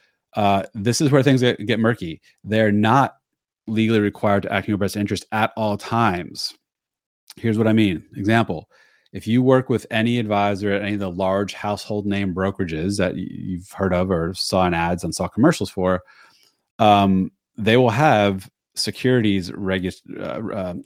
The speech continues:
licenses, securities registrations, and or insurance licenses as well, in addition to most likely investment management, uh, licenses or, or regulation. So they can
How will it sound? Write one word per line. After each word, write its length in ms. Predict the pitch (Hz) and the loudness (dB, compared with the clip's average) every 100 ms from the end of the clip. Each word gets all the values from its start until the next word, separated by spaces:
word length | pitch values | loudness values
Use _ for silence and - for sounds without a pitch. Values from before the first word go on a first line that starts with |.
| - | -4
licenses, 520 | 104 107 98 90 82 | -2 0 -2 -4 -6
securities 260 | - 104 | 0 0
registrations, 520 | 98 92 - 87 90 - | 2 -2 -4 -6 -6 -8
and 240 | 107 104 101 | -2 0 2
or 320 | 107 101 101 | 4 4 4
insurance 580 | 95 110 113 98 - - _ _ - | 0 2 2 2 -2 -14 _ _ -6
licenses 460 | 95 98 92 90 | -4 -4 -4 -4
as 100 | 90 | 0
well, 360 | 131 110 73 _ _ _ _ | 2 2 0 _ _ _ _
in 80 | 110 | -4
addition 320 | 101 110 - | 0 0 -2
to 480 | 98 135 95 98 131 _ _ _ - | -2 2 4 2 0 _ _ _ -6
most 200 | 101 - | -4 -2
likely 240 | 92 98 | -4 -2
investment 300 | 95 95 101 | -2 -2 0
management, 560 | 110 117 98 85 82 - - | 2 4 2 0 -8 -12 -10
uh, 160 | 90 | -8
licenses 560 | 90 90 - 95 87 95 | -6 -8 -10 -10 -10 -8
or, 140 | 92 92 | -6 -4
or 140 | 90 | -6
regulation. 540 | 92 92 90 90 87 90 _ - _ _ - | -4 -4 -4 -6 -10 -14 _ -20 _ _ -4
So 160 | 113 | 0
they 120 | 107 | 2
can 580 | 104 - 170 123 101 123 | 2 2 2 2 2 0